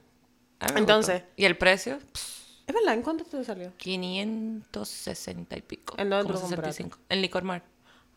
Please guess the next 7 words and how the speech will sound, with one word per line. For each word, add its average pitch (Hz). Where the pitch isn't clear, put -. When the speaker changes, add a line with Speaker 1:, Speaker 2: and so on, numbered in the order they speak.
Speaker 2:
Ah, 226
ok. -
Mira, 226
yo 208
pasé 262
ayer 220
por, 156